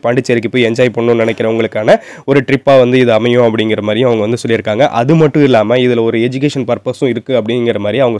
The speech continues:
சொல்லியிருக்காங்க. என்னன்னு பார்த்தீங்கன்னா, கோதுமை எப்படி பீரா மாறுது அப்படிங்கிறத பத்தியும் நாங்க வந்து இதுல விளக்குவோம் அப்படின்னு சொல்லி சொல்லியிருக்காங்க. எ-, இதை பத்தி நீங்க என்ன நினைக்கிறீங்கன்னு சொல்லுங்க. பஸ்ஸோட டிக்கெட் ரேட் எவ்வளோன்னு பார்த்தீங்கன்னா, பதினெட்டு வயசு மேற்பட்டவங்களுக்கு மூவாயிரம் ரூபா,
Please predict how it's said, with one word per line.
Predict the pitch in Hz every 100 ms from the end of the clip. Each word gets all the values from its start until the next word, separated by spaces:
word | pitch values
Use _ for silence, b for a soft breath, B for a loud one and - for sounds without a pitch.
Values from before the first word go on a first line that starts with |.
| 117
சொல்லியிருக்காங்க. | 113 110 104
என்னன்னு | 123 113 127 139
பார்த்தீங்கன்னா, | 113 101 110 147 B B B
கோதுமை | 143 170 180 175 165
எப்படி | 127 156 139 123
பீரா | 139 135
மாறுது | 123 117 113 131 123 110
அப்படிங்கிறத | 123 127 117 104
பத்தியும் | 110 123
நாங்க | 131 117
வந்து | 110 123
இதுல | 120
விளக்குவோம் | 107 117 120 120 117 117
அப்படின்னு | 107 117
சொல்லி | 120 117 117
சொல்லியிருக்காங்க. | 107 113 110 107 165 - B B 120
எ-, | 131 127
இதை | 127
பத்தி | 123 123 151
நீங்க | 143 120
என்ன | 110 120
நினைக்கிறீங்கன்னு | 110 107 113 110 113 120
சொல்லுங்க. | 113 101 110 208 _ - _ _ _ 135
பஸ்ஸோட | 147 220 190 151
டிக்கெட் | 151 175
ரேட் | 139 123
எவ்வளோன்னு | 123 135 120
பார்த்தீங்கன்னா, | 110 107 113 117 -
பதினெட்டு | 127 131 131
வயசு | 143 -
மேற்பட்டவங்களுக்கு | 127 117 123 113 113 110 -
மூவாயிரம் | 120 117 113 107 101
ரூபா, | 127